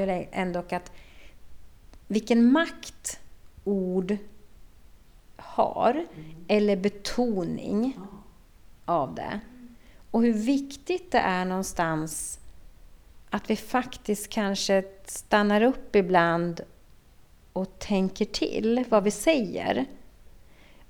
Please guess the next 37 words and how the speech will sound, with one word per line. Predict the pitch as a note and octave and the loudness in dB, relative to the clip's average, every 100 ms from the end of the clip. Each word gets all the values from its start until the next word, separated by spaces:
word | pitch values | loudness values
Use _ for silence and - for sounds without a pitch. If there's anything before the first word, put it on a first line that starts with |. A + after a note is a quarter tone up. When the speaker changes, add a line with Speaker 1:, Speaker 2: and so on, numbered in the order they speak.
| - - - - - - - | -20 -20 -20 -20 -20 -16 2
Speaker 1:
Och | G#3+ G3+ | 4 4
varifrån | G#3+ G#3+ G#3+ G#3+ F3+ | 6 8 6 4 0
kommer | - - D#4+ F#4 B3 D#2+ | -2 0 2 4 2 0
det | F3 | -4
här? | E3 F3+ - - - - - - - - - | -4 -2 0 0 -2 -8 -18 -20 -20 -20 -4
Och | - A3 A3 - - | 4 4 2 -2 10
om | C4+ F4+ F#4+ | 10 12 8
jag | F4 C#4+ | 6 6
nu | F3+ E3+ | 6 4
vill | F3 F3 | 0 -2
säga | - A3 G3+ G#3 D4 | 2 4 6 6 6
det | C4 | 4
här | G3 E3+ | 2 0
till | E3 F3 | 0 0
någon, | E3+ D#3 D#3 D#3+ D#3 G#3 C#4 - - - - - - - - | 0 0 -2 0 0 2 0 -2 -18 -20 -20 -20 -20 -20 -12
vill | - G3+ G3 | 4 6 6
jag | F#3+ | 4
då | F#3 F#3 | 4 0
säga | - - G#3+ F#3 F3 | 0 6 8 8 4
det | F3 F3+ | 4 2
för | - F#3+ | 2 2
att | F3 - | 2 0
jag | F#3 | -2
ska | - F3 | 0 0
ha | E3+ F3 | 2 2
rätt? | F3+ D4+ E4+ - - - - - - - - - - - - | 6 4 4 -14 -10 -8 -10 -14 -20 -20 -20 -20 -20 -16 0
Eller | A3 G#3 G3 | 2 4 4
vill | F#3 F#3 | 2 0
jag | F3 | 0
säga | F3 - G#3+ E3 D3+ D3+ D#3 | -2 2 4 4 2 2 4
det | D#3+ D#3+ - - - - - | 2 0 -10 -20 -20 -20 -20
för | - - F#3+ E3 | -16 0 4 6
att | E3 - | 4 2
jag | E3 | 2
vill | |
ha | E3+ | 2
utveckling? | F#3+ F3 - A#3+ - - - F#3 | 0 -2 0 -2 -2 -8 -6 -8